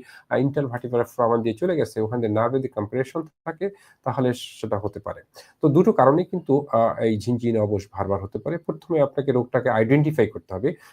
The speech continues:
যেহেতু আপনি ডায়াগনোসিস করা নাই, আপনি সিম্পটমটা বলছেন, মনে হচ্ছে যে এটা পিএলআইডি, but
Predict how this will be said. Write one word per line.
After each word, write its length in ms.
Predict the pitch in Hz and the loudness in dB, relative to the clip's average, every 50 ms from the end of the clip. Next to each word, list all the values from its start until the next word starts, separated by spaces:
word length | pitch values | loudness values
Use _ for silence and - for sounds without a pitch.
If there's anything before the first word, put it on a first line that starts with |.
| _ - | _ -4
যেহেতু 300 | 117 113 147 160 160 170 | 2 4 4 4 6 4
আপনি 160 | 160 160 160 135 | 2 2 4 4
ডায়াগনোসিস 520 | 113 107 110 110 117 117 - - 139 - | 6 6 6 4 2 0 -4 -8 -10 -4
করা 240 | - - 135 151 147 | 4 6 6 6 6
নাই, 240 | 117 104 113 127 - | 6 4 2 0 -2
আপনি 140 | - 123 | -4 -6
সিম্পটমটা 420 | 120 - - 120 113 - - 131 123 | -6 -2 -4 -4 -4 -4 -4 -4 -2
বলছেন, 360 | 113 107 101 101 - - 180 - - - _ _ _ - 117 | -2 -2 -4 -4 -4 -6 -8 -8 -8 -20 _ _ _ 4 6
মনে 140 | 120 143 | 8 8
হচ্ছে 300 | 151 170 175 165 - 196 | 8 6 2 -2 -4 -4
যে 140 | 175 175 170 | 0 0 2
এটা 280 | 156 156 151 139 135 139 - | 2 4 4 2 2 0 -2
পিএলআইডি, 480 | - 120 120 123 123 127 131 147 196 214 - _ _ _ _ _ _ _ _ _ _ _ _ _ _ - 123 - - - 110 - - 135 151 156 - 110 | -2 2 2 4 4 4 2 2 -2 -6 -8 _ _ _ _ _ _ _ _ _ _ _ _ _ _ -16 -14 -12 -10 -10 -10 -4 -4 -4 -4 -4 -6 -4
but 100 | 113 113 | -4 -4